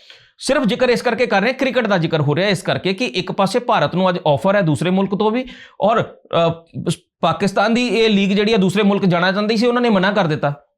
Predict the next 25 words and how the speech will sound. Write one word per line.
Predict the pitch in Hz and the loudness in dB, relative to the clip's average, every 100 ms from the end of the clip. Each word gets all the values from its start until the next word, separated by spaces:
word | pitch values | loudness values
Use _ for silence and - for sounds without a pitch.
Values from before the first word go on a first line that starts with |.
| - | -2
ਵੀ | 170 | 0
ਅਸੀਂ | 175 202 | 0 0
ਤੁਹਾਡੇ | 196 156 156 156 - | 0 2 0 -2 0
ਨਾਲ | 165 160 | 0 0
ਇਹ | 151 170 165 | 0 0 0
ਨਹੀਂ | 151 165 165 | 0 0 -2
ਖੇਡ | 160 | -2
ਸਕਦੇ। | 156 156 143 208 - - - - - | -2 -2 -2 -4 -6 -20 -20 -20 -4
ਸੋ | 220 - | -2 0
ਇਸ | 202 196 | 0 0
ਕਰਕੇ | 214 208 247 247 - - - 180 | -2 0 0 -2 -10 -14 -2 0
ਅੱਜ | 190 | 2
ਇਹ | 262 247 - 214 | 2 2 2 2
ਡਿਸਾਈਡ | 180 170 175 190 | 2 0 0 2
ਹੋ | 170 | 2
ਜਾਏਗਾ | 175 185 202 | 2 0 -2
ਕਿ | 220 | 0
ਮੈਚ | 196 165 160 170 170 - _ _ _ - | 0 2 0 -2 -6 -8 _ _ _ -2
ਭਾਰਤ | 170 147 160 | 0 0 0
ਦੇ | 175 | 0
ਵਿੱਚ | 190 214 | 0 0
ਹੀ | |
ਹੋਣਗੇ | 214 208 214 233 - - - - - | 2 2 2 0 -2 -12 -20 -20 -2
ਜਾਂ | 135 190 214 | 0 2 0
ਫਿਰ | 226 | 0